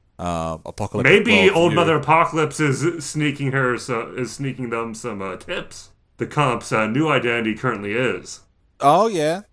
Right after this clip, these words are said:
Speaker 1: Yeah, well, I th-, but the Mother Apocalypse is, oh, you mean, like, the Human Eternal? Mm,
Speaker 2: Yes,
Speaker 1: mm,
Speaker 2: exactly.
Speaker 1: mm,
Speaker 2: Sneaking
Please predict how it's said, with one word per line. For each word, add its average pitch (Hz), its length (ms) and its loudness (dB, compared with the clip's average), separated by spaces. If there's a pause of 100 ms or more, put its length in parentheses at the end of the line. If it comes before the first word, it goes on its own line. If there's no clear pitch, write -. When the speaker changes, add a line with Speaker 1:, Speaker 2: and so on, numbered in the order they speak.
Speaker 1:
Yeah, 117 160 -4
well, 156 120 2
I 185 40 6
th-, - 160 -6
but 196 120 -2
the 175 140 -10
Mother 247 200 4
Apocalypse 127 540 0
is, 95 180 -12
oh, 135 200 8
you 147 100 2
mean, 147 180 -4
like, 123 160 6
the 104 60 -4
Human 135 220 -6
Eternal? 143 520 -6 (300)
Mm, 110 760 -10
Speaker 2:
Yes, 120 360 -2
Speaker 1:
mm, 101 40 -12
Speaker 2:
exactly. 113 540 -6
Speaker 1:
mm, 110 400 -12
Speaker 2:
Sneaking 139 220 -2